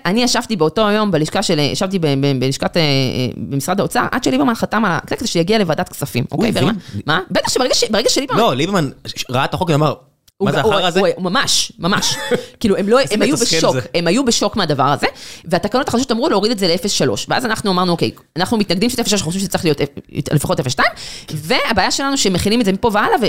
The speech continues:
Speaker 1: וזה תוקע אותם באמצע מאה אלף אנשים שכבר יצאו לפנסיה מאלפיים ושמונה וחל עליהם, ותוקע אותם כאילו לנצח ככה. אז אלה שני מאבקים שרצינו לנהל, אבל אמרנו, "קודם תביאו את זה, אבל תביאו את זה ואז נילחם."
Speaker 2: תגיד, יש סיכוי שאת מ-, מ-, מתחילה, או יכולים, ואני, אני שואל ברצינות, אני לא בזה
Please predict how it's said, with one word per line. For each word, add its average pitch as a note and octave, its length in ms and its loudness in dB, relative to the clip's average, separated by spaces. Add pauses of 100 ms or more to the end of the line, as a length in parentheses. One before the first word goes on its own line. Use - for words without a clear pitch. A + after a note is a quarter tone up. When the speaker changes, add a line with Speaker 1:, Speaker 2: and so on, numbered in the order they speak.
(220)
Speaker 1:
וזה E3+ 120 -12
תוקע E3+ 240 -2
אותם A3 220 -2
באמצע A3+ 280 0
מאה G#3+ 160 2
אלף G#3+ 220 -2
אנשים F3+ 260 0
שכבר D#3+ 240 0
יצאו C#4 160 2
לפנסיה F3 280 0
מאלפיים D3 280 0 (160)
ושמונה D#3 300 0
וחל C#3+ 200 -2
עליהם, F#3+ 320 2
ותוקע D#3+ 440 -2
אותם G3 200 -2
כאילו E3 240 2
לנצח D3+ 340 2
ככה. - 220 -4 (520)
אז E3 240 -2
אלה D4 140 0
שני C4 160 0
מאבקים A#3 340 0
שרצינו A3+ 300 2
לנהל, A#3+ 140 2
אבל C4+ 100 0
אמרנו, B3+ 200 2
"קודם C#4+ 240 0
תביאו B3+ 340 2
את - 60 -2
זה, - 80 0 (200)
אבל - 100 0 (180)
תביאו C4 300 2
את D5 40 2
זה C#5 160 0
ואז D4 160 2
נילחם." B3 340 0 (100)
Speaker 2:
תגיד, G#3+ 200 0
יש - 140 0
סיכוי - 220 0
שאת E3+ 160 0
מ-, - 40 -4 (240)
מ-, A#2 300 -2
מתחילה, B2 720 0
או F#2 320 2
יכולים, G2+ 640 0 (300)
ואני, G#2+ 200 -2
אני G2+ 140 2
שואל A#2 180 2
ברצינות, G2 320 0
אני F2+ 80 -2
לא G#2+ 260 4
בזה E2+ 180 -4